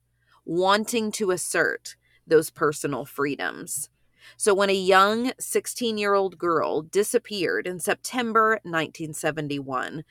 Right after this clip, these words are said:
from Portland, Maine, her disappearance was seen as one of many that did not get the attention it deserved. Many saw her as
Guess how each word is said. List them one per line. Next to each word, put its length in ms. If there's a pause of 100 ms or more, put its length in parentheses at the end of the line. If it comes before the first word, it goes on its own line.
(160)
from 260
Portland, 540
Maine, 500 (460)
her 140
disappearance 680
was 200
seen 320
as 380
one 280
of 220
many 540 (120)
that 180
did 140
not 320
get 140
the 120
attention 480
it 140
deserved. 600 (600)
Many 320
saw 360
her 240
as 300